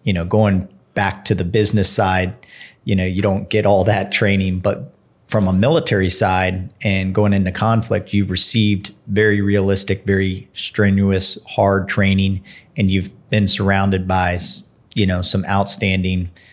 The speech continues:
fellow service members that you're serving alongside. So, um, you're as prepared as you can be going into a situation like that.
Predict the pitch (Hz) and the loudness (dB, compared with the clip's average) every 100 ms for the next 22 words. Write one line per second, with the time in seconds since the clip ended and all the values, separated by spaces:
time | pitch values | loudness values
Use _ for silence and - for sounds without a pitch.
0 | _ - 107 101 95 - 95 92 - 98 | _ -2 2 2 2 0 0 0 0 0
1 | 95 95 90 110 95 95 - 101 98 92 | 2 0 -2 -4 -2 -4 0 0 0 0
2 | 92 92 90 - 90 98 98 - - 95 | -2 -2 -2 0 0 -2 -4 -4 -2 0
3 | 92 90 - - _ - 98 92 98 120 | -2 -6 -18 -20 _ -4 0 2 0 2
4 | 127 117 - 95 110 110 98 87 90 - | 2 2 -2 -2 2 2 2 -2 -4 -2
5 | 92 92 87 90 95 92 90 90 92 - | 0 0 -2 -4 -2 -2 -2 -4 -4 -4
6 | - - 85 - 107 - - - - | -6 -8 -8 -8 -10 -10 -10 -12 -12